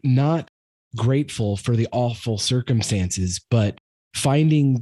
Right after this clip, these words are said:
gratitude in the moment that maybe you still have your health and you can get up and breathe fresh air, or grateful that you have an opportunity to use your life to influence others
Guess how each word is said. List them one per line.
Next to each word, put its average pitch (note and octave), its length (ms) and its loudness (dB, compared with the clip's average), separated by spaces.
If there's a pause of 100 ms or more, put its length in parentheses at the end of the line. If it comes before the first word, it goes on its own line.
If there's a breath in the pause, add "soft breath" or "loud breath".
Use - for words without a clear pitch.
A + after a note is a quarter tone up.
gratitude B2+ 540 0
in A2+ 120 2
the A2 40 2
moment A2 500 0
that G#2 480 -2
maybe C#3+ 260 2
you C#3 460 4
still D3+ 460 0
have E3 300 0
your A#2+ 180 -2
health F#2 360 -8
and A2 120 2
you A#2+ 100 4
can A#2 160 2
get A#2+ 140 2
up B2+ 160 2 (160)
and A#2 520 2
breathe C3+ 260 4
fresh C3 300 2
air, B2 320 2
or A2 420 0 (240)
grateful C3+ 640 0
that A#2+ 260 -2
you C#3 160 2
have B2 220 2
an B2 80 2
opportunity A#2+ 800 0
to A2 100 -2
use A#2+ 300 0
your B2 120 -2
life A2+ 460 -2
to A#2+ 200 2
influence A#2+ 480 0
others A2+ 460 0